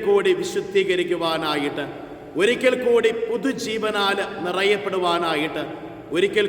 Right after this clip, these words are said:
കൂടി ദൈവം നൽകുന്ന വലിയ സംരക്ഷണയാൽ നിറയപ്പെട്ട് ജീവിക്കാനായിട്ട് നമുക്ക് ഓരോരുത്തർക്കും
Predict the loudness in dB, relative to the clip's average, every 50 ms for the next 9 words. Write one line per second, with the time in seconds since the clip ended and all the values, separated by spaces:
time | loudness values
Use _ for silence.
0 | 2 2 2 2 4 2 2 0 0 -6 -10 -10 -10 -10 -12 -4 2 4 4 4
1 | 4 0 -2 -2 0 -2 -2 -2 -2 -2 -2 -2 -2 -2 -4 -4 -4 -8 -10 -12
2 | -12 -6 0 0 0 2 0 0 2 2 2 2 2 -2 -2 -2 -2 0 0 0
3 | 0 -2 -2 -4 -2 0 2 4 4 4 4 2 2 2 0 -2 -2 -6 -10 -10
4 | -10 -10 -6 -4 -2 -2 2 4 4 4 4 4 2 0 -2 -2 0 0 -2 -2
5 | -2 -6 -6 -6 -6 -6 -6 -6 -2 0 0 2 2 2 2 2 2 2 0 0
6 | 0 -4 -4 -4 -6 -8 -10 -12 -12 -14 -14 -8 -6 -4 -2 -2 -2 0 0 0
7 | 2 2 0 -2 0 0 0 0 0 0 -2 -2